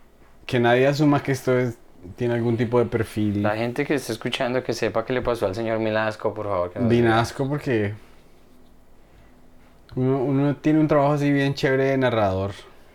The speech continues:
Speaker 1: y se vuelve después político. Que el trabajo de ser político es lo más ridículo del mundo.
Speaker 2: Ciento por ciento. Ciento por ciento. Ser político es,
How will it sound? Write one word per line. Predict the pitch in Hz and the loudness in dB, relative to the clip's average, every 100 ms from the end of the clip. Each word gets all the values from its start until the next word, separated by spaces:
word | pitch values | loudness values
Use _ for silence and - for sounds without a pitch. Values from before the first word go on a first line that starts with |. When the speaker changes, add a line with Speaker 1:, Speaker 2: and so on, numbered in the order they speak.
| - - - - - - - - | -20 -20 -20 -20 -20 -20 -20 -4
Speaker 1:
y | 120 | -2
se | 104 120 | 0 2
vuelve | 110 107 107 | 2 0 0
después | 110 - 107 98 - - - - - - - - - - - - - - | -2 -2 -2 -2 -4 -14 -20 -20 -20 -20 -20 -20 -20 -20 -20 -20 -20 -8
político. | - 107 104 104 120 - 156 - - _ - - - - - - - - - - | 0 2 2 0 -4 -8 -10 -12 -20 _ -20 -20 -20 -20 -20 -20 -20 -20 -20 -4
Que | 127 | 0
el | 117 | 2
trabajo | 120 113 123 | 4 4 2
de | 139 | 2
ser | 123 | 2
político | 117 117 113 127 127 | 2 2 0 -2 0
es | 110 98 - - - - - - - - - - | 0 0 -8 -20 -20 -20 -20 -20 -20 -20 -18 -6
lo | 110 | 0
más | 117 | 2
ridículo | 117 120 113 120 117 | 2 2 2 0 0
del | 101 | 0
mundo. | 110 113 82 92 - - | -4 -6 -10 -14 -20 -8
Speaker 2:
Ciento | 107 98 | -4 -4
por | 101 | -4
ciento. | 101 92 92 - - - | -4 -4 -8 -14 -20 -20
Ciento | - 117 120 117 113 110 | -4 0 2 2 -2 -4
por | 110 107 | -6 -6
ciento. | 107 95 95 - - - | -6 -6 -10 -14 -18 -18
Ser | - 123 117 | -6 -6 -2
político | 135 131 127 131 143 135 | 0 0 0 -2 0 2
es, | 117 107 101 104 - | 2 2 0 -2 -8